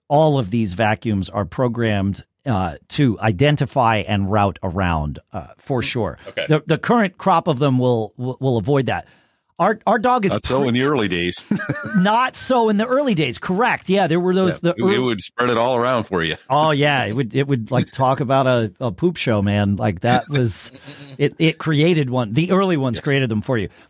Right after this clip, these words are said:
Speaker 1: With their lidar sensors and everything, I mean, they're doing pattern matching and all of that stuff to be like, "Yeah, stay away from that." They also know to stay away. I've mentioned on this show that,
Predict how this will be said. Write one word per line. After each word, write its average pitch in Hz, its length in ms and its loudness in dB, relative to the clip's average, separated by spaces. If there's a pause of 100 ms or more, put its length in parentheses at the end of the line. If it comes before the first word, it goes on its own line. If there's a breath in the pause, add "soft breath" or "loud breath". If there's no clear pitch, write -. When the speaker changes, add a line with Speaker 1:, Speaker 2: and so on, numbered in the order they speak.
Speaker 1:
With 175 140 0
their 185 140 2
lidar 202 360 2
sensors 165 420 0
and 147 80 0
everything, 151 340 0
I 143 40 2
mean, 143 100 0
they're 147 80 0
doing 165 480 2
pattern 156 460 -2
matching 135 560 0
and 120 100 0
all 135 300 0
of 113 140 -4
that 110 220 -4
stuff 135 400 -2
to - 80 -8
be 120 140 -4
like, 107 300 -4
"Yeah, 117 120 -2
stay 135 200 -4
away 117 160 0
from 117 160 -4
that." 113 180 0 (300 soft breath)
They 165 100 0
also 269 360 2
know 180 200 2
to 170 80 0
stay 196 240 -2
away. 196 240 2
I've 151 160 0
mentioned 160 320 -2
on 127 80 0
this 131 140 0
show 160 220 0
that, 135 220 -2